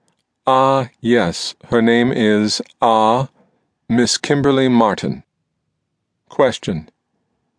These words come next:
Now tell us what you observed. Answer. Well? The court. Just what you saw, Doctor Hawthorne, in your own words.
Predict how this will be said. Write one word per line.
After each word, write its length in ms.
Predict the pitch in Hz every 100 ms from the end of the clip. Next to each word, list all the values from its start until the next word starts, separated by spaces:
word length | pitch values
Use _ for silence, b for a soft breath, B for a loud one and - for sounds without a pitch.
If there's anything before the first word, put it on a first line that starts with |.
| _ _ _
Now 280 | 127 131 98
tell 240 | - 147
us 160 | 147 -
what 140 | 127
you 160 | 113 110
observed. 600 | 98 87 85 67 - - _ _ _ _ _ _ _ _ _
Answer. 540 | 113 101 - 92 78 - _ _ _ _ _ _ _ _ 90
Well? 460 | 101 120 175 170 _ _ _ _ _ _ _ _ _ _ _ _ -
The 140 | 127
court. 480 | - 143 101 - - _ _ _ _ _ _ _ _ 104
Just 320 | 110 117 -
what 140 | 151
you 100 | 151
saw, 320 | 135 147 131
Doctor 320 | 104 87 - 90
Hawthorne, 560 | 90 82 80 76 87 _ _ -
in 140 | 107
your 160 | 104 104
own 220 | 117 131
words. 500 | 117 82 69 71 -